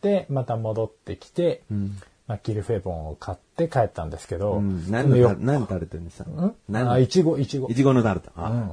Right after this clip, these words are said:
Speaker 2: 綺麗だよね。
Speaker 1: 綺麗。もう写真見ただけでも、もう超綺麗と思って。<laughs> これ食べたいねっていう話をしてたんですよ。
Speaker 2: あー、キルフェボンで汚いのないんだけどね。
Speaker 1: ないっすね。
Speaker 2: うん、ないけど、
Speaker 1: まあまあまあ。
Speaker 2: いちごは綺麗よね。特にね。
Speaker 1: もうね。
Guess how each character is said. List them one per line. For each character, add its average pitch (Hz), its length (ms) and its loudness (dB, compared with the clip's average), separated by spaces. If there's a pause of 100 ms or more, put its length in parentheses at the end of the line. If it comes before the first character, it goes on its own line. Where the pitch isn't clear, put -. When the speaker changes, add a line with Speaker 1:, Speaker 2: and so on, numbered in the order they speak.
Speaker 2:
綺 117 120 -2
麗 87 160 -2
だ 65 100 -8
よ 60 80 -6
ね。 82 240 -10 (260)
Speaker 1:
綺 120 140 -4
麗。 87 140 -6 (580)
も 123 360 0
う 113 80 -2
写 139 160 0
真 160 180 4
見 160 80 2
た 165 100 8
だ 123 140 8
け 120 80 4
で 117 80 6
も、 110 240 4
も 113 100 2
う - 60 4
超 185 240 6
綺 165 160 6
麗 113 180 8
と - 120 -4
思 92 80 -10
っ - 20 -20
て。 - 100 -20 (460)
<laughs> - 80 -20
こ 120 260 2
れ 143 160 4
食 156 120 6
べ 156 100 6
た 160 180 10
い 143 60 6
ね 127 240 6
っ 123 40 2
て 131 120 0
い 110 40 6
う - 20 4
話 110 340 -2
を 101 60 0
し - 100 -12
て 147 100 2
た 113 160 -6
ん 80 80 -8
で 139 80 -6
す 113 60 -4
よ。 98 60 -2
Speaker 2:
あ 95 40 0
ー、 92 280 -2
キ - 100 -2
ル 190 120 6
フ 240 100 6
ェ - 20 4
ボ 208 80 6
ン 135 80 4
で 104 100 0
汚 - 200 0 (200)
い 147 40 4
の 101 260 4
な 139 240 4
い 262 120 4
ん 107 280 -2
だ 90 120 0
け 90 120 0
ど 104 100 4
ね。 208 140 4
Speaker 1:
な 160 260 4
い 104 60 2
っ - 40 -4
す 131 80 -4
ね。 123 40 0 (140)
Speaker 2:
う - 20 0
ん、 123 60 2
な 196 140 2
い 190 100 6
け 160 180 4
ど、 208 140 8
Speaker 1:
ま 175 60 8
あ - 20 8
ま 101 180 4
あ 123 40 0
ま 127 140 0
あ。 - 40 -8
Speaker 2:
い - 20 -16
ち 151 140 0
ご 139 80 6
は 131 80 6
綺 120 160 0
麗 90 160 2
よ 69 100 -2
ね。 101 300 -4
特 101 200 2
に 82 60 -2
ね。 73 40 -4
Speaker 1:
も 76 40 -4
う 82 40 -4
ね。 113 300 -4